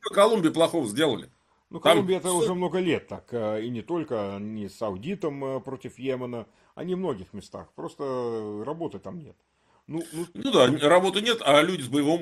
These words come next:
Speaker 1: оп-, опытом есть. Там у них тридцать лет, та-, если
Speaker 2: Да.
Speaker 1: не больше, шла перманентная гражданская война.
Speaker 2: А там
Speaker 1: Соответственно
Speaker 2: еще такой момент, э, извиняюсь, перебиваю.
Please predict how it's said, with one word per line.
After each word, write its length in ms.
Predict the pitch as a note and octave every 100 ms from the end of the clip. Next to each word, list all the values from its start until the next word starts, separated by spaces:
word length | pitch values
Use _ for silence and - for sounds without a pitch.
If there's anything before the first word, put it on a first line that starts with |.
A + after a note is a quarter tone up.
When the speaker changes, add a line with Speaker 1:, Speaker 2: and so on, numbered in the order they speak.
| D3
Speaker 1:
оп-, 80 | D3+
опытом 340 | D3+ - D3
есть. 220 | G#2+ F2+
Там 100 | A2
у 40 | B2+
них 120 | B2
тридцать 240 | D3+ D3
лет, 240 | C3+ F#2 -
та-, 100 | G2+
если 460 | G2+ G#2 G2 A2 A2+
Speaker 2:
Да. 20 |
Speaker 1:
не 120 | D3+
больше, 280 | C3 F2+ F2+
шла 240 | - F#2+ F2+
перманентная 540 | G2+ G#2+ A2+ F#2+ G2
гражданская 480 | A2 G#2+ G#2+ F#2 G2+
война. 360 | G#2 G#2 F2 _ _ _ _ - C3
Speaker 2:
А 120 | C3+
там 180 | E3+ D#3
Speaker 1:
Соответственно 20 |
Speaker 2:
еще 180 | E3 D#3+
такой 280 | G#3 A3 G#3+
момент, 500 | G#3+ G#3 F#3 A2+ -
э, 260 | B2+ A#2+ B2
извиняюсь, 320 | A#2+ D3 A2
перебиваю. 480 | A#2 A#2 B2 A2